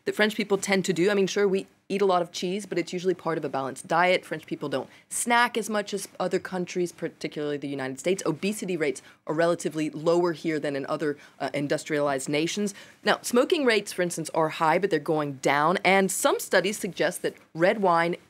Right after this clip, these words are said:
in moderation can be quite good for your heart. In fact, Sis-, Sister André there reportedly drinks a glass of wine a day, <laughs> so maybe that's her secret. Now, there are some other things that are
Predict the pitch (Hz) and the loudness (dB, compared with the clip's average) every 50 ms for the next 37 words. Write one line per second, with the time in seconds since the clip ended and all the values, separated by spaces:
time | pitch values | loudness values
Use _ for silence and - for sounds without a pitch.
0 | _ - 226 277 302 294 294 277 269 254 247 247 - - 160 151 151 165 - 175 | _ 0 0 0 0 -2 -2 -2 -2 -2 -2 -4 -4 -6 -6 -6 -8 -10 -8 -6
1 | 165 170 175 175 180 - - 151 147 - - - 139 131 - - 131 127 123 131 | -4 -4 -2 -4 -6 -4 -2 -4 -4 -4 -4 -6 -8 -8 -6 -6 -4 -4 -4 -2
2 | - 247 208 147 - 160 - 147 139 - - - - _ - - 226 196 - - | 0 0 0 0 0 -2 -2 -4 -4 -4 -10 -20 -20 _ -2 -2 -2 -2 -2 -6
3 | - - 247 233 - 220 196 - - 185 180 175 165 165 190 214 233 208 185 156 | -6 -4 -6 -2 0 -2 0 2 4 2 4 4 2 2 0 0 2 2 2 2
4 | 151 147 147 160 160 - 151 147 170 156 147 151 160 156 - - 165 175 175 - | 2 0 -2 -4 -4 -4 -6 -4 -4 -6 -6 -6 -6 -6 -4 -4 -6 -6 -6 -8
5 | - - 226 196 180 165 170 - 190 175 165 151 143 147 165 175 - 262 - - | -10 -12 -4 -2 -2 -2 -2 -2 -6 -4 -4 -4 -4 -2 -4 -2 0 0 0 0
6 | - - - - 190 165 - - 196 214 196 214 196 190 - - - - - 180 | 0 -2 0 0 0 0 2 2 2 2 2 0 -2 0 -2 -4 -4 0 -2 0
7 | 180 - - 220 214 226 - - 147 - - 139 143 - - - - - - 214 | 0 0 0 0 0 0 0 -4 -4 -2 -2 -2 -2 -2 -6 -14 -10 0 0 0
8 | - - 220 240 - 262 294 302 - 294 240 240 233 262 - - 214 202 180 - | 2 4 2 4 6 4 4 2 0 0 0 0 0 0 0 0 -2 -2 -2 2
9 | 170 165 160 | 4 4 4